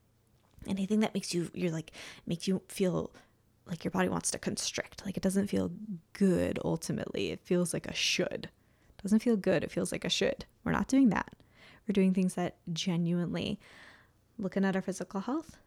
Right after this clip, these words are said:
see what something we can change or try out is, and then doing that. So, one more time, physical health is bodily health. Physical health habits, nutrition, exercise, and health care. If you would like the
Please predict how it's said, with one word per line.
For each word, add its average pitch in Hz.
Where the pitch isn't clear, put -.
see -
what 190
something 196
we 185
can 180
change 226
or 202
try 185
out 175
is, 254
and 202
then 233
doing 247
that. -
So, -
one 202
more 196
time, 262
physical 202
health 165
is 165
bodily 190
health. -
Physical 240
health 233
habits, 180
nutrition, 196
exercise, 180
and 165
health -
care. -
If -
you 185
would 175
like 190
the 185